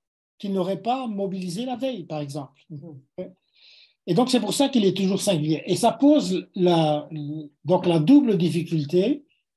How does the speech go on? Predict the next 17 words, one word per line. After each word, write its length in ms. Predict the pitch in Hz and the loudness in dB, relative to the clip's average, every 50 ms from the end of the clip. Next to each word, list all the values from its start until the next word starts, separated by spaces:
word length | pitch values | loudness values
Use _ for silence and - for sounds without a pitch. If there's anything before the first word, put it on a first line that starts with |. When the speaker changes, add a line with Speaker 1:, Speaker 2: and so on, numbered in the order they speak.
| _ _ _ _ - | _ _ _ _ -12
Speaker 1:
dans 480 | 180 165 165 170 180 170 165 190 208 220 | -8 -8 -8 -8 -6 -4 0 2 2 4
la 140 | 226 220 - | 4 0 0
certification 1120 | - 233 190 - - - 190 285 - - 226 202 170 - - 190 196 196 175 160 143 139 | 0 -4 -6 -4 -4 -6 -4 -4 -4 -2 -2 -2 -2 -2 -6 -4 -2 -2 -2 -2 -4 -6
de 160 | 135 156 180 | -6 -4 -2
mettre 380 | 190 202 208 - - - 180 | 0 0 -2 -2 -4 -6 -4
les 180 | 175 180 180 175 | -2 0 -2 -2
gens 400 | 156 160 180 175 160 151 143 - _ 131 139 139 _ - | -2 -4 -6 -6 -6 -8 -10 -12 _ -18 -18 -18 _ -12
devant 420 | 143 143 185 190 170 185 196 196 170 | -6 -4 -2 -2 -2 -2 -2 -4 -4
des 200 | 151 156 156 143 | -4 -4 -4 -4
situations 720 | 143 - - 208 190 - - 202 202 180 - - 202 190 180 | -6 -8 -10 -12 -12 -10 -4 -2 -2 -2 -2 -2 -4 -6 -6
problèmes 640 | 180 - 180 170 170 175 175 170 165 160 151 143 | -4 -4 -2 -2 0 -2 -2 -2 -2 -4 -4 -6
et, 80 | 147 147 | -6 -4
des, 260 | 151 165 165 151 - - | -2 -4 -4 -4 -4 -6
et 140 | 165 165 | -6 -6
dans 180 | 147 139 170 175 | -4 -6 -8 -6
des 260 | 175 190 180 151 151 | -4 -4 -4 -4 -4
environnements 640 | 170 175 160 165 170 165 170 170 170 175 175 160 | -6 -6 -6 -6 -6 -4 -6 -6 -6 -6 -8 -10